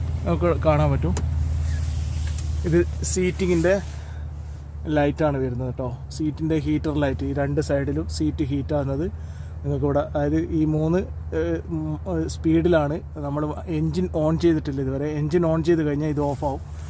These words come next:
നമുക്ക് ഫ്രണ്ടിലേക്കൊന്ന്, ഏഹ്, നോക്കാം. ഫ്രണ്ടിൽ എൻജിൻ on ചെയ്തിട്ടില്ല. ഫ്രണ്ടിലും ഇതേപോലെ തന്നെ സീറ്റ് നമുക്കിവിടെ കാണാൻ പറ്റും. ഡോർ അടക്കട്ടെ.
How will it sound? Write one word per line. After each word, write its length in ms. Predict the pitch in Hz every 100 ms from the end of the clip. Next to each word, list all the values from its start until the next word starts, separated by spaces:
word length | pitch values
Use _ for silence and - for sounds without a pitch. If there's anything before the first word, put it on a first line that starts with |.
| -
നമുക്ക് 240 | 151 143 156
ഫ്രണ്ടിലേക്കൊന്ന്, 640 | 160 160 180 185 165 156 151 - 165 147 175
ഏഹ്, 100 | 147 139
നോക്കാം. 260 | 135 151 180 - - - - - - - - - - - - - - - - - - -
ഫ്രണ്ടിൽ 360 | 160 156 165 180 185 - - 165
എൻജിൻ 260 | 170 185 190 - - - - 170
on 120 | 170 156
ചെയ്തിട്ടില്ല. 420 | 165 156 151 143 190 - - - - - 165 156
ഫ്രണ്ടിലും 420 | 170 170 190 202 - -
ഇതേപോലെ 380 | 156 170 175 175 160
തന്നെ 180 | 165 185 -
സീറ്റ് 360 | 165 160 185 233 - - - - - -
നമുക്കിവിടെ 380 | 165 156 170 156
കാണാൻ 240 | 156 156 160
പറ്റും. 240 | 147 175 226 - - - - - 151
ഡോർ 160 | 143 139
അടക്കട്ടെ. 280 | 139 -